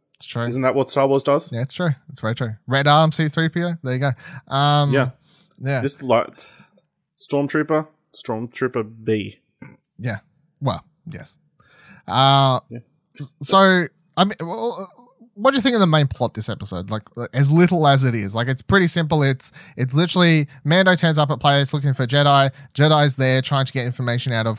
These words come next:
Speaker 1: a woman who's seemingly destroyed an entire planet,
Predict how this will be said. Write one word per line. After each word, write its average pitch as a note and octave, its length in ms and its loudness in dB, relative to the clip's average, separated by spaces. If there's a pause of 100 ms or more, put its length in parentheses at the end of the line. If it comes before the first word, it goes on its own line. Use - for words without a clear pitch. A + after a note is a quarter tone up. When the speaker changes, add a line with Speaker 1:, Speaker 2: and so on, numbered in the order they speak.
Speaker 1:
a A#2 340 -2
woman B2+ 420 -2 (220)
who's A#2+ 440 -2 (240)
seemingly G3 520 0
destroyed E3 460 2
an F3+ 60 0
entire C#3 340 2
planet, C3 500 0